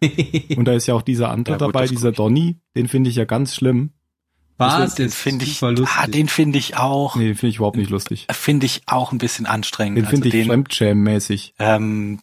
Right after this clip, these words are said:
Speaker 3: der, der geht mir auch, also ich höre einen Podcast mit dem, die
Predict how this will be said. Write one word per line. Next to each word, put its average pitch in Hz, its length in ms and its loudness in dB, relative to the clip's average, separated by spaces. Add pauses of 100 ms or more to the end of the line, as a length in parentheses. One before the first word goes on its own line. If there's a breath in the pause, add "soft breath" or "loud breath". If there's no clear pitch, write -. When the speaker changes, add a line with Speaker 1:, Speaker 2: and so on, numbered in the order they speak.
Speaker 3:
der, 107 480 2
der 110 160 -6
geht 127 240 0
mir 123 160 2
auch, 127 400 0 (400)
also 117 180 -4
ich 110 120 -4
höre 120 80 2
einen 110 100 -2
Podcast - 640 0
mit 151 160 -4
dem, 147 240 0
die 117 180 -8